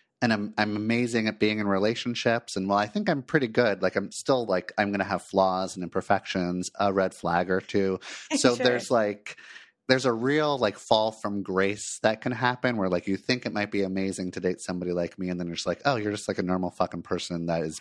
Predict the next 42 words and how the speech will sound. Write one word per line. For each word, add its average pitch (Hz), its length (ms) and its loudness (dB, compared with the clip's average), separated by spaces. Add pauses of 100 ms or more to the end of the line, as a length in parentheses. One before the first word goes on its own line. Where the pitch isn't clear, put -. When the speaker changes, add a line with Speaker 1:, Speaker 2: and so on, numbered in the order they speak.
(100)
Speaker 1:
pretty 101 200 0
goddamn 95 320 2
Speaker 2:
<laughs> 92 60 -4
Speaker 1:
annoying 90 300 -2
sometimes," - 480 -8
right? 98 340 0
Speaker 2:
<laughs> 294 540 2 (160)
Speaker 1:
So 160 240 6
then, 147 280 0
so 151 160 2
then 139 240 2
you 156 120 2
have 135 160 0
to 127 60 2
kind 113 240 0
of, 107 120 0
like, 104 260 2
deal 110 320 2
with 98 180 0
that. 127 380 2
And, 107 320 0 (100)
and 123 140 2
I 131 280 2
might, 117 420 0 (100)
I 127 60 -2
don't 135 100 0
know 117 60 4
if 107 80 -2
this - 180 -4
is 101 120 -8
what 98 120 0
you 117 160 2
do, 101 240 2
but, 98 80 -2
like, 95 140 2
I 113 80 4
sort 117 320 0
of, 110 100 -6
like, 95 260 2
I'm 131 100 2
gonna 123 120 0
question, 98 960 -2